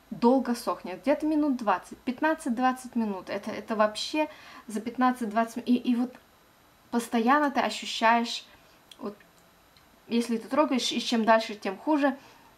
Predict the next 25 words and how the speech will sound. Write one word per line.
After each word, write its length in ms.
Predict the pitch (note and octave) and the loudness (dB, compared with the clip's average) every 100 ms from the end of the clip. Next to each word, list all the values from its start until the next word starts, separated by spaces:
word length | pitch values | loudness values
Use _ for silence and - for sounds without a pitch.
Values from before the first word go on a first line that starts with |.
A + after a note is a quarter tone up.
| _ | _
оно 240 | - A#3 B3+ | 0 4 4
такое 400 | B3 B3 C4 B3 - _ _ _ - _ _ _ - - - _ - - - _ - - - _ - | 2 4 6 4 -2 _ _ _ -20 _ _ _ -10 -10 -12 _ -8 -8 -10 _ -6 -6 -6 _ 4
липкое 440 | B3 A#3 - G3+ F3 | 6 6 2 0 0
остаётся. 600 | - E3+ D#3+ D#3+ - A#3 | -2 -8 -8 -10 -14 -10
То 140 | G#3 | -6
есть, 260 | G3+ - - | -6 -8 -4
эм, 360 | G#3 G3+ G3 F#3+ _ - _ _ _ - | -2 0 -2 -10 _ -20 _ _ _ -10
я 220 | A3 A3 C#4 | -2 0 0
считаю, 400 | B3+ A#3 G#3+ G#3+ | 0 2 4 2
что 200 | - F#3+ | -2 0
двадцать 420 | G#3 G#3+ - - | 2 2 -2 -4
минут — 300 | G#3+ C#4 C4 | -2 -2 -4
это 200 | G#3 G#3+ | -8 -4
уже 160 | G#3 | -4
как 240 | G#3 G#3 G3+ | 0 -2 -2
бы 280 | G3+ F#3+ - _ _ | -4 -4 -10 _ _
слишком. 600 | - - A3+ - - G#3 G#3 - - - - - | -8 -2 0 -2 -8 -12 -12 -18 -20 -20 -12 -6
Эм, 640 | G3 G3 G3 F#3+ F#3 - _ _ | -4 -4 -6 -8 -12 -14 _ _
ожидаешь, 460 | G#3 G#3 A3 A#3+ B3 | -10 -2 4 4 2
окей, 480 | - - G3+ F#3 - | -10 -4 -2 -2 -4
пять 240 | G3+ G3 - | -2 -2 -4
минут, 320 | F#3 G3+ G#3+ - - - - | -6 -4 -6 -10 -20 -20 -8
ничего 340 | G#3+ - G3+ | -6 -4 -4
страшного, 800 | G3+ - F3 F3 - - F#3 - - - | -4 -2 -2 -4 -10 -14 -16 -18 -18 -8
но 340 | G3 G3+ - | 0 0 0